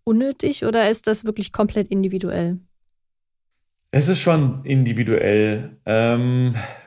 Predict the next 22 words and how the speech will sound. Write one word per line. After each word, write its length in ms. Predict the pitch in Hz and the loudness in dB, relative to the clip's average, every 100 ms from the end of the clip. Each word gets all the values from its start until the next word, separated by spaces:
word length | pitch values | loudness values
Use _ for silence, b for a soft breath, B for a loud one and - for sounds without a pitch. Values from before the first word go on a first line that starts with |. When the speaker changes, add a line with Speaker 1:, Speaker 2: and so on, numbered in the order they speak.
| - | -8
Speaker 2:
ich 140 | 127 | -2
glaube, 280 | 139 139 - | 2 2 2
andersrum 720 | 139 147 135 123 127 117 - | 0 2 0 0 -2 -2 -6
ist 180 | - 113 | -6 -6
es 80 | 113 | -4
einfacher, 500 | - 120 113 110 98 | -2 -2 -2 -4 -4
an 100 | 113 | -4
diese 160 | 104 | -6
Sache 280 | 92 101 101 | -4 -6 -4
ranzugehen. 840 | 95 104 110 95 92 95 117 135 - _ - | -4 -4 -6 -8 -6 -6 -6 -10 -14 _ -2
Denn, 580 | 110 110 113 117 - - _ _ _ _ _ _ _ _ _ _ _ _ | 0 0 -2 -4 -8 -16 _ _ _ _ _ _ _ _ _ _ _ _
sagen 240 | 117 123 | 0 2
wir 80 | 123 | 2
mal, 560 | 117 113 113 113 113 - | 2 4 4 4 2 -2
man 140 | 117 | -2
kann 160 | 131 135 | 0 -2
jetzt 160 | 135 | -4
diskutieren, 640 | - - 117 131 139 135 | -8 -8 -8 0 2 2
braucht 220 | 113 120 127 | 4 2 2
man 140 | 120 | 2
sowas 260 | 120 117 - | 0 0 -2
wie 540 | 113 117 113 113 | -2 0 0 -2